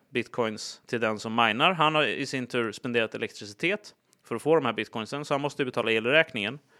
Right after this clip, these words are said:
Elräkningen betalas ju inte med bitcoin, för elbolagen tar ju inte bitcoin idag. Utan då säljer han bitcoins för sek eller euro eller någonting, och så betalar han elräkningen, och då flyttas ju bitcoins ut i, liksom,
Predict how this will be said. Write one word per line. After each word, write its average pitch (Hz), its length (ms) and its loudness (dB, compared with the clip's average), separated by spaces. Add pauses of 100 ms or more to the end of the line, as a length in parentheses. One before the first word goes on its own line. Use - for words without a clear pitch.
(360)
Elräkningen 139 800 2
betalas 123 440 0
ju 120 60 -2
inte 113 140 -6
med 135 140 -2
bitcoin, 131 440 -4 (100)
för 117 100 -4
elbolagen 107 480 0
tar 104 100 -6
ju 107 40 -4
inte 101 120 -10
bitcoin 131 320 -8
idag. 143 220 -2 (540)
Utan 123 240 -4
då 113 80 -4
säljer 120 300 2
han 107 140 -4
bitcoins 104 500 -6
för 92 300 -4 (140)
sek 151 400 -2
eller 135 100 0
euro 123 340 2
eller 117 200 0
någonting, 113 380 -6 (200)
och - 220 -10
så 117 80 -6
betalar 113 400 -2
han 107 100 -2
elräkningen, 101 580 -4
och 110 60 -6
då 117 120 -2
flyttas 113 460 -4
ju 107 40 -6
bitcoins 104 380 -10
ut 107 340 -6
i, 104 40 -2
liksom, 98 320 -10